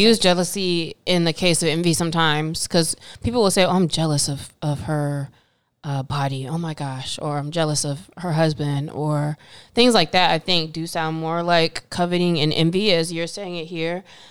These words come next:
Speaker 1: Um, but that is interesting to think of jealousy as more of, um, kinda like a friction or,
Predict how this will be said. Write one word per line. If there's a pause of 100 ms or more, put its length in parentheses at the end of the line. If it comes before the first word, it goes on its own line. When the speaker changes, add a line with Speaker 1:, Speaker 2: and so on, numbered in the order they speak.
(180)
Speaker 1:
Um,
but
that
is
interesting
to
think
of
jealousy (400)
as
more
of,
um,
kinda
like
a
friction
or,